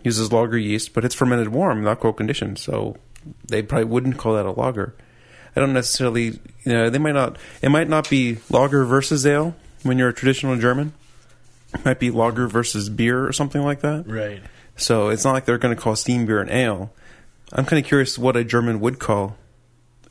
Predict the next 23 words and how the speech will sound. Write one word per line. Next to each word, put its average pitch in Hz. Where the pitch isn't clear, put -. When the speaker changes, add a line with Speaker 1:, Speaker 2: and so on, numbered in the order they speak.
Speaker 1:
a 110
steam 117
beer, 101
California 110
common 110
beer. -
If 95
anyone 131
knows 131
a 127
German. 107
Speaker 2:
Is 123
that 170
a 165
purely 143
American 131
style? 131
Do 127
they 120
make 123
steam 127
anywhere 117
else? 131